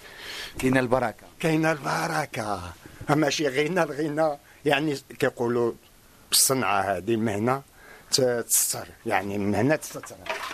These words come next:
Speaker 2: فهمتي؟ لا ما غنى تستر. الزرع اللي كيبقى في الارض، باش كتبقى الارض نقيه مزيانه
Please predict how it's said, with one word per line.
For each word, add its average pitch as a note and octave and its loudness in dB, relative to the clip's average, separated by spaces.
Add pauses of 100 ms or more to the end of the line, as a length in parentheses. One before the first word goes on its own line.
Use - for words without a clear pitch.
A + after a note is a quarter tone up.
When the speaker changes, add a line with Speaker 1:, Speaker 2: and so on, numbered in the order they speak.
(120)
Speaker 2:
فهمتي؟ D3+ -4 (160)
لا D#3 4
ما E3+ 2
غنى F3+ 0
تستر. - -8 (3750)
الزرع B2+ 0
اللي A#2 -8
كيبقى A#2 -6
في A#2 -10 (100)
الارض، F3+ 0 (1160)
باش - -10
كتبقى - -2
الارض B2 -4
نقيه C3+ 0
مزيانه B2 -2